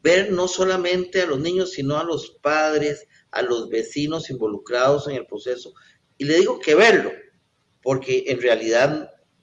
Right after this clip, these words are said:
estuve ahí presente, pude supervisarlo, lo evalué y así lo han hecho. Ahora, creo que hay un detalle que es importante aclarar.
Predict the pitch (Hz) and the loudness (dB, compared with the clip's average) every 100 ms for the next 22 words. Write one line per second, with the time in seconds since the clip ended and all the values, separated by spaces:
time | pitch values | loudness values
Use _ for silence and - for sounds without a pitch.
0 | _ - - 151 160 156 160 156 139 - | _ -16 -6 0 4 4 2 -2 -2 0
1 | 160 160 - - 147 151 - - 117 101 | 0 0 -6 -4 -2 -2 -6 -6 -6 -6
2 | 104 - 156 170 139 117 113 101 104 127 | -10 -2 0 0 0 0 0 0 -2 -2
3 | 170 190 - _ - 101 101 127 123 113 | -2 -4 -16 _ -8 -6 -4 -2 -2 -4
4 | 92 - - _ _ _ _ _ 135 147 | -6 -10 -18 _ _ _ _ _ 2 2
5 | 123 - 190 202 185 180 185 165 160 165 | 2 -2 -2 -2 -2 -2 -2 0 0 -2
6 | - 143 156 - 131 131 127 135 - 107 | -8 -10 -10 -10 -6 -6 -6 -10 -8 -6
7 | 98 | -6